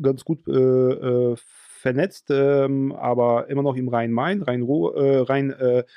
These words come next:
äh, Rhein-Neckar, glaub ich, äh, ne, ähm, sind wir, äh, ähm, sind wir schon etwas länger, bauen aber gerade jetzt intensiv Hannover und Bremen-Oldenburg auf und um diese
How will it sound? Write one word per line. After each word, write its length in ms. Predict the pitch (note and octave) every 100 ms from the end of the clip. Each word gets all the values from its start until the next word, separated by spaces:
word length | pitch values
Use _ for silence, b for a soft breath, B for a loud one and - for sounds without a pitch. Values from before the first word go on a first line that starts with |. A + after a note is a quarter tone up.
| -
äh, 200 | C3+ -
Rhein-Neckar, 480 | C3 C3 C3 F3 F3+
glaub 180 | F3 F3
ich, 120 | -
äh, 200 | C#3 C3+
ne, 260 | C#3 A#3 -
ähm, 500 | C#3 C#3+ C#3+ C#3+ C3+
sind 120 | D3
wir, 320 | D3 D3 D3
äh, 480 | C#3+ C#3 C#3 C#3+ C#3+
ähm, 240 | C3+ C3+ C#3+ B B B
sind 160 | - C3
wir 80 | C3
schon 180 | C#3
etwas 220 | B2+ C3 B2
länger, 400 | D#3+ G3+ G#3 G#3 B B
bauen 240 | B2 D3
aber 180 | D3 C3+
gerade 300 | A#2 B2+ D3+
jetzt 180 | C3 -
intensiv 640 | C3+ C3 C#3 A#2 C#3 D3+
Hannover 760 | A2 A2+ B2+ C#3 - C3 B2+ B2
und 320 | A#2+ A#2 A#2 A#2
Bremen-Oldenburg 720 | A#2 B2 B2 D3 E3+ D#3 D#3 D#3
auf 320 | C#3+ D3 - b b b _
und 180 | A#2+ A#2
um 100 | A#2+
diese 400 | C3 C3 B2+